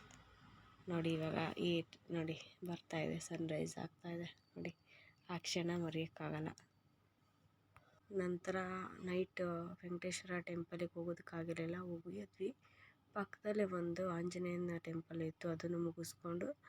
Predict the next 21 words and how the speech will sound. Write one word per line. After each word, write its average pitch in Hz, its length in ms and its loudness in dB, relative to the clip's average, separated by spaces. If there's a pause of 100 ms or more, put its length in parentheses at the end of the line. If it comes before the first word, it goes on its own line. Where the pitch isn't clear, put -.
(560)
ಮತ್ತೆ 180 260 2
ಪ್ರಯಾಣ 165 420 2
ಮುಂದುವರ್ಸಿದ್ವಿ. 160 840 2
ನಂತರ 190 320 2
ಇಲ್ಲೊಂದು 202 800 6
ವೆಂಕಟೇಶ್ವರ 202 580 0 (140)
ಟೆಂಪಲಿಗೆ 180 420 2
ಕರ್ಕೊಂಬಂದ್ರು. 165 840 0 (580)
ಇಲ್ಲಿ 208 400 8
ದೇವಸ್ಥಾನ 196 440 4
ದರ್ಶನ 190 400 0
ಮಾಡಿಕೊಂಡು 185 600 0
ಒಳಗಡೆ 190 520 2
ಎಂಟ್ರಿಗೆ 185 580 2 (560)
ಟ್ವೆಂಟಿ 180 360 4
ರುಪೀಸ್ - 460 4 (800)
ಟಿಕೆಟು, 190 500 2 (460)
ಒಬ್ಬರಿಗೆ 185 460 4
ಟ್ವೆಂಟಿ 165 380 0
ರುಪೀಸ್ 170 340 0
ಟಿಕೆಟು - 440 -2